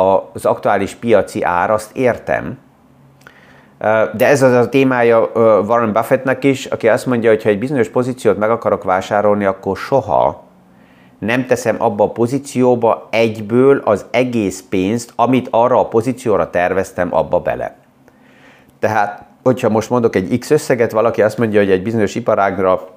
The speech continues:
egy szektorra tervezek tízezer eurót a portfóliómba, akkor nem fekteti egyből a tízezer eurót be, hanem azt mondja, hogy a mai paraméterek szerint, hm,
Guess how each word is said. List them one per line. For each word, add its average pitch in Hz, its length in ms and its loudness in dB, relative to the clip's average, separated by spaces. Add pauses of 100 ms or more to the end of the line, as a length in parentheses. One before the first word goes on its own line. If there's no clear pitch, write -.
(360)
egy - 140 -6
szektorra 104 580 0
tervezek 98 520 0
tízezer 87 440 0
eurót 139 340 2
a 120 40 -2
portfóliómba, 110 920 0 (720)
akkor - 240 -6
nem 180 140 -6
fekteti 98 360 -2
egyből 85 260 0
a 82 60 2
tízezer 78 440 -4
eurót 76 360 0
be, 69 320 -4 (920)
hanem 117 140 0
azt 135 140 2
mondja, 131 180 2
hogy 120 80 2
a 110 140 0
mai 147 200 2
paraméterek 127 720 2
szerint, 131 640 0
hm, 120 420 0